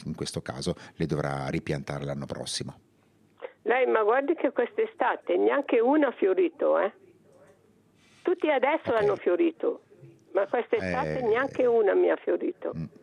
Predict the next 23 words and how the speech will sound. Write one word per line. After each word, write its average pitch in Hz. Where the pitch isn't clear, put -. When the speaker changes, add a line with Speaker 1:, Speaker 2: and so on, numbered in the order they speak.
Speaker 2:
E 202
adesso 262
Speaker 1:
Sì. -
Speaker 2:
sono 269
una 240
meraviglia, 202
deve 196
vedere 196
che 214
me-, 185
belle 202
che -
sono. 151
Speaker 1:
Sì, -
sì, -
sì, -
sì, -
la 110
dipladenia, 117
Speaker 2:
Allora 240
Speaker 1:
la, -
Speaker 2:
io 277
Speaker 1:
la -